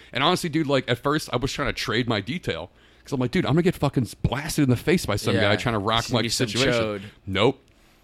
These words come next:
Speaker 1: This guy was the coolest, most humble dude. I've nothing like his T V persona.
Speaker 2: Shout out to him then.
Speaker 1: Shout out to Mike's situation.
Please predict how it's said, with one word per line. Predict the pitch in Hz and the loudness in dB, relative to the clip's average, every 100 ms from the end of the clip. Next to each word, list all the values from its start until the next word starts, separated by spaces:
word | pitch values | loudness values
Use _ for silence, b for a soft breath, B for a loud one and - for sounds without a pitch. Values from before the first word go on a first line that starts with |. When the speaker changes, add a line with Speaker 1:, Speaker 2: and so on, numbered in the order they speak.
| b - | b -2
Speaker 1:
This | 110 135 | 2 2
guy | - 131 135 | 2 4 4
was | 127 113 104 | 4 0 0
the | 117 123 | -2 -2
coolest, | - 135 131 143 147 - | 0 2 4 4 2 -2
most | 107 95 | -6 -6
humble | - - 117 143 147 | -8 -6 -4 -2 -2
dude. | 120 113 113 113 - | 0 0 0 -2 -6
I've | 90 90 - - - | -6 -6 -8 -18 -12
nothing | 120 160 180 | -4 2 4
like | 135 120 | 6 4
his | 120 - | 2 -2
T | 110 | -4
V | 101 | -4
persona. | - 92 92 76 71 _ | -6 -10 -10 -12 -14 _
Speaker 2:
Shout | - - 117 | -8 -4 0
out | 120 | -2
to | 113 | -2
him | 113 143 | -6 -6
then. | 107 87 82 - | -6 -8 -12 -8
Speaker 1:
Shout | - 98 | -2 0
out | 104 | 4
to | |
Mike's | 110 107 - | 4 2 2
situation. | 120 110 110 120 131 131 - | 0 2 2 4 0 -2 -8